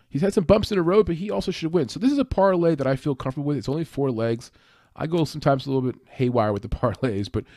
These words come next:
it's a four-legger. Um, you got a chance here. Half unit, fifty bucks. What's, that's like two or three drinks if you live in a city. Um, pays out pretty good. All right, let's look at our lottery parlay. So this is a parlay that'll turn one dollar,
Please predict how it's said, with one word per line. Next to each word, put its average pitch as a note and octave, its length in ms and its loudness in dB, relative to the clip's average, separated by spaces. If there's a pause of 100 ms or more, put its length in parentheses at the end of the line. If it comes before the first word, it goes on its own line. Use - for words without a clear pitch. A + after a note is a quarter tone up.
(200)
it's - 140 -8
a D3+ 40 -4
four-legger. G#3+ 640 2 (280)
Um, B2+ 520 -4 (140)
you D3+ 80 -4
got D#3+ 120 2
a - 20 -8
chance G3 320 0
here. C3 220 -2 (260)
Half D3+ 300 0
unit, E3 260 2 (300)
fifty C#3+ 180 -2
bucks. C#3+ 540 0 (580)
What's, G#2+ 160 -8
that's G2+ 120 -6
like G#2+ 160 -10
two D3+ 120 2
or - 40 2
three C3+ 140 2
drinks C3 280 0
if A2+ 100 -6
you A#2 40 -10
live A#2+ 100 -2
in A2 60 -2
a G#2+ 40 -6
city. C3+ 360 0 (500)
Um, G2+ 380 -8
pays D#3 220 2
out C#3+ 100 2
pretty D3 160 0
good. B2+ 180 -4 (360)
All G#2+ 80 -2
right, E2+ 120 -4
let's C#3+ 200 -2
look E3 160 0
at D#3 100 4
our C3+ 140 6
lottery B2 440 2
parlay. E2 580 -2 (540)
So - 160 -10
this D#3 160 2
is D#3 80 0
a D3+ 60 2
parlay C3+ 460 4
that'll A#2+ 180 0
turn A2+ 440 -4
one C#3 300 -4
dollar, B2+ 640 -2